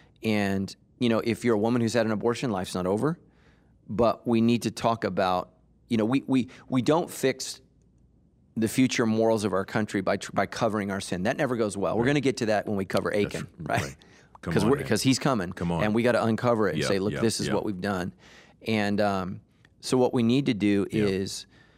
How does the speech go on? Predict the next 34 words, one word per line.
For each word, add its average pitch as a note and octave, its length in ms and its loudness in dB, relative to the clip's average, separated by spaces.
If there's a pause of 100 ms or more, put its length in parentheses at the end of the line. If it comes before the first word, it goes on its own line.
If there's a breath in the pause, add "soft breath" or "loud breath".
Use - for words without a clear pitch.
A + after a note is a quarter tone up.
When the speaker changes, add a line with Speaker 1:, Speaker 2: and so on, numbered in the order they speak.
(220 soft breath)
Speaker 1:
we A#2 160 2
need A#2 160 4
to A#2 60 0
say, G2+ 240 0
"Look, G2+ 220 -2
we A#2+ 100 2
believe G#2+ 280 2
that F#2 100 -2
motherhood – A2 600 2 (460)
begins F#2+ 300 2
Speaker 2:
Motherhood. C#2+ 160 -2
Speaker 1:
at C#2 60 -6
conception." - 500 -4 (300 loud breath)
And A2+ 140 0
so B2 120 4
then C#3+ 300 4
we C3+ 140 2
have G#2+ 200 0
to A2+ 120 -2
develop G2 360 0
policies B2 680 0
and G2+ 180 -8
programs G#2+ 600 0
to D2+ 80 -6
Speaker 2:
Mm-hmm. C#2+ 100 -6
Speaker 1:
help D3 360 0
women F#2 400 -4 (100)
Speaker 2:
Yeah. C#2+ 300 -8
Speaker 1:
in D#3+ 200 4
those B2 200 2
instances G2 640 -2
so B2 140 2
it's A2 180 -2
not B2+ 200 0